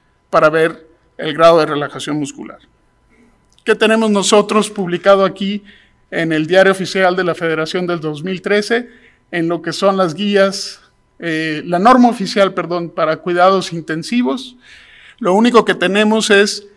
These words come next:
y un poquito más específico, no está en ninguno de los monitores de relajación, pero les puse esto porque en la, los cuidados intensivos de adulto no está, ni en lo neonatal. Nada más en,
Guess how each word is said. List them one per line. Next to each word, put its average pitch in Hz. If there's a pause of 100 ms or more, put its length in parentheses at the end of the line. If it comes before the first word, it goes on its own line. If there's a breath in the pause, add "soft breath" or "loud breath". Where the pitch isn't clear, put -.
(400 soft breath)
y 160
un 170
poquito 180
más 202
específico, 247
no 220
está 240
en 233
ninguno 208
de 180
los 151
monitores 156
de 156
relajación, 180 (300 loud breath)
pero 208
les 208
puse 269
esto 233
porque 170
en 170
la, 165
los 175
cuidados 214
intensivos 202
de 175
adulto 185
no 165
está, 190 (140)
ni 185
en 180
lo 165
neonatal. 151 (400 soft breath)
Nada 196
más 202
en, 165